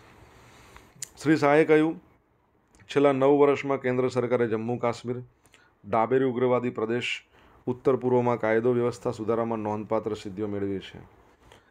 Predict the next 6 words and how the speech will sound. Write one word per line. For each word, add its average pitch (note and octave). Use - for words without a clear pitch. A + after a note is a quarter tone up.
અગાઉ D#3
ગૃહમંત્રીએ D3
ટિહરી C#3
જિલ્લાના C3+
નરેન્દ્રનગર B2+
ખાતે G#2+